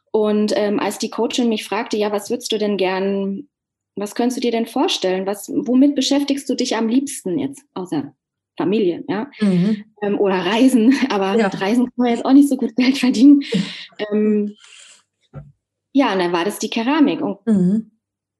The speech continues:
Speaker 1: und ich hab sie angeguckt und ich dachte mir, „Ja, klar, Keramik, da kann man doch irgendwas machen“, ne? Und, ähm, dann, ja, fing es an zu rattern, äh, und ich hab Ideen entwickelt.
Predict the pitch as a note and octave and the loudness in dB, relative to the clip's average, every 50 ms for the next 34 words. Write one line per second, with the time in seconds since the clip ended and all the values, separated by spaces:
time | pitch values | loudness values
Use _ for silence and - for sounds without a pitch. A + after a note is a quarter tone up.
0 | _ _ - G#3+ G#3 G3 G3+ F#3+ G3 - - - _ - - - - - - - | _ _ -4 -2 -2 0 -2 -4 -6 -12 -20 -20 _ -10 -6 -4 -4 -2 -2 -2
1 | G#3+ - B3 G3+ - - - - - E3 F3 F#3+ G#3 G#3+ - - C4+ C#4 - A#3+ | -2 -2 -4 -4 -4 -4 -4 -4 -2 -4 -2 -2 -4 -2 -2 -2 -2 0 -2 -4
2 | G3+ - G#3 G3 - - - G3+ G3 G3 - - - - G#3+ C4 E4+ F#4 E4 C#4 | -4 -6 -6 -8 -8 -8 -8 -8 -8 -10 -12 -16 -10 -4 -2 0 2 2 0 0
3 | - - _ _ - - C4 D4+ F4+ E4+ B3+ A3+ - - _ _ _ - - - | -2 -6 _ _ -6 -4 -2 0 0 0 0 -2 -6 -12 _ _ _ -20 -20 -20
4 | - - - - - _ _ - - - - - - - B3 A#3+ C4+ F4+ F4 B3+ | -20 -20 -20 -20 -20 _ _ -12 -12 -12 -12 -12 -8 -6 -4 -2 2 2 2 2
5 | G#3 G#3 - - - - - D#4 D4+ C4 A#3+ - - B3+ C4+ C4+ C#4+ D4 D4 - | 0 -2 -6 -8 -4 0 4 4 4 4 2 0 0 2 2 4 2 2 2 0
6 | E4+ F4+ F4 - A3+ G3+ G3+ G#3+ B3 D4+ F#4+ - - - - - - - - - | 0 0 2 0 0 0 0 0 0 0 0 -2 -8 -14 -16 -16 -18 -18 -20 -20
7 | _ _ - A#3+ A#3+ A#3+ A#3+ A#3+ A#3 - - A3 A3 A3+ A#3 A3+ A3+ A3+ A3 A3 | _ _ 0 0 2 2 2 2 0 0 0 0 0 0 2 2 2 2 2 2
8 | A3 G#3+ G#3+ A3 - _ _ _ _ _ _ _ _ _ _ - - - _ - | 2 0 0 -4 -8 _ _ _ _ _ _ _ _ _ _ -20 -20 -14 _ -2
9 | G3 G#3 A3 A3 A3 A3 - - - D#4 D4+ A#3+ G3 F#3 - - - - - - | 0 0 2 0 0 -2 -2 -2 0 2 2 2 0 -2 -4 -6 -8 -12 -14 -8
10 | - - C#4 C4+ C4 B3+ - - A3+ B3 - B3 - - F#3 - - C#4 C#4+ D4 | 0 4 4 6 6 4 2 -2 -2 -2 -2 -2 -2 -2 -2 0 2 4 6 6
11 | D4+ C#4+ D4 C4 C4+ C#4 C#4 C#4+ C#4+ C#4+ C#4+ C#4+ C#4+ - - - C4 C4 C4 C4 | 6 6 6 4 4 4 4 6 6 6 6 4 2 -2 -2 0 2 4 4 6
12 | C4 C4+ C4+ C#4 C4+ - - - - - - - - - A#3+ - - A#3 A#3+ - | 6 4 4 2 -4 -12 -20 -20 -14 -12 -10 -6 -4 -4 -2 -2 -2 -4 -4 -4
13 | - G#3 G3 - F3+ F#3 F#3+ A3 B3 C4 B3+ B3+ B3+ B3+ C4 C4 - D4 D4+ F#4 | -4 -6 -2 0 2 2 4 2 2 2 0 0 0 -2 -2 0 2 2 2 2
14 | - - - - | 0 -4 -12 -16